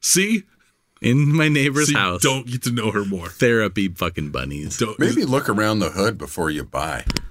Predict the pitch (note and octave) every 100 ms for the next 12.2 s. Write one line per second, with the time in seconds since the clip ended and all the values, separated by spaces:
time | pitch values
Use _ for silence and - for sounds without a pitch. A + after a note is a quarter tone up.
0 | - - _ C3+ - D3 F#3 D3 D#3 B2
1 | E3 E3 C#3 A2+ F2 D#2+ G#2 G2 _ _
2 | - A2+ A2+ A#2+ B2+ A2+ A2 G2+ F#2+ -
3 | C2+ E2+ - F2+ A#2 G#2 G2+ F#2 A2+ F#2+
4 | F2 F#2+ D3 - G3+ F2 G2 C3+ C3 C#3+
5 | A2+ E2+ C2+ - F#2 E2 - G#2+ D2+ _
6 | G2+ F#2+ E2 F#2 G#2+ C#2 - - _ _
7 | _ _ _ - F#2+ G2 F2 - D#2+ D2
8 | - D#2 D#2+ D#2 C#2 D2 - C2+ B1 C2+
9 | - - - - - - - - - -
10 | _ _ _ - C#2+ C#2+ C2 B1+ C#2 C#2
11 | - - - B2 C3 C3 - A#2 - A#2
12 | A2 G#2